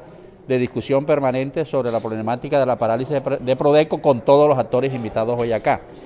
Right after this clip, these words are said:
Segundo, enviar un documento a la Agencia Nacional de Minería donde vamos a exponer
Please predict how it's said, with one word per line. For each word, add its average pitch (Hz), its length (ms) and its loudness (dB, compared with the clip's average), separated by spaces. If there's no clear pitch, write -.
Segundo, 147 760 4
enviar 135 340 4
un 180 120 0
documento 165 720 2
a 131 100 4
la 127 60 6
Agencia 143 320 2
Nacional 147 340 0
de 160 120 -2
Minería 156 420 2
donde 131 320 2
vamos 143 300 2
a - 20 0
exponer 135 460 -4